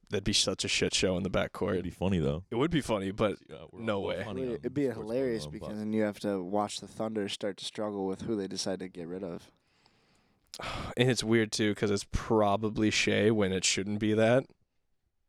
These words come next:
Speaker 1: I mean, <sighs> I don't know. I, if we wanna look at, you know, guards
Speaker 3: Okay.
Speaker 1: in the sense of, like,
Speaker 3: Let,
Speaker 1: around there.
Speaker 3: let's say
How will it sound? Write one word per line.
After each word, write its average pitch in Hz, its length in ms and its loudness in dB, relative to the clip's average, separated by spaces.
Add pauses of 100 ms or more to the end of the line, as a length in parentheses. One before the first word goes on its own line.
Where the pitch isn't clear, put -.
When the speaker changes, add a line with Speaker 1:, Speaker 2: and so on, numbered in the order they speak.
(320)
Speaker 1:
I 113 140 2
mean, 101 320 -2 (160)
<sighs> - 180 -20
I - 520 -10
don't - 220 -12
know. - 120 -14 (920)
I, 110 100 4
if 113 260 -2
we 127 120 6
wanna 131 260 6
look 139 260 4
at, 113 280 2 (140)
you 120 120 -4
know, 104 120 2
guards 104 800 2 (1300)
Speaker 3:
Okay. 131 260 -2
Speaker 1:
in 120 120 -2
the 113 80 2
sense 113 320 2
of, 107 240 4
like, 104 460 4 (240)
Speaker 3:
Let, 120 100 6
Speaker 1:
around 107 300 -2
there. 101 300 2
Speaker 3:
let's - 160 -8
say 190 140 -2